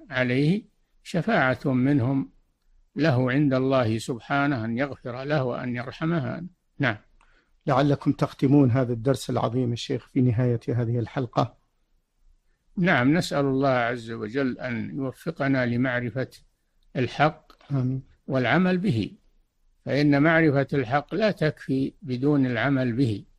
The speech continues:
Speaker 1: والعمل لا يكفي بدون العلم، فلا بد من ال-، الأمرين، العلم النافع والعمل الصالح.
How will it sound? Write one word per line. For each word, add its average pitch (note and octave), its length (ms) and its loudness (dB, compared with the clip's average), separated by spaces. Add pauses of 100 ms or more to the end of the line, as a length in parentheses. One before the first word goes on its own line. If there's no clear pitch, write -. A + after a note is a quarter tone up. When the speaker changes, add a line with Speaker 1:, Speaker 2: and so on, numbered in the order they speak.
(520)
Speaker 1:
والعمل D#3 580 4
لا E3 140 6
يكفي F#3 560 0 (160)
بدون C#3+ 420 2
العلم، C3+ 580 0
فلا G#3 280 -2
بد E3+ 260 -4
من D3+ 240 4 (640)
ال-، C#3+ 120 2
الأمرين، C#3+ 760 4 (580)
العلم D3 320 4
النافع D#3+ 520 2 (680)
والعمل C3 920 2 (480)
الصالح. A#2+ 680 0